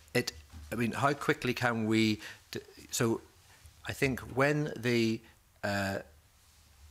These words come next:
if a new corporate rate, uh,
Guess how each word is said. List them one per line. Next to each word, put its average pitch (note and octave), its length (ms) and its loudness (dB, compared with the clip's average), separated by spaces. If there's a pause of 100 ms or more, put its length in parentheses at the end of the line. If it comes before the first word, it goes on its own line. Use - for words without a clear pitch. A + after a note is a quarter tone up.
(680)
if C#3 260 0
a A#2 200 2
new A#2 260 2
corporate - 340 -2
rate, - 280 -2 (260)
uh, A2 120 -2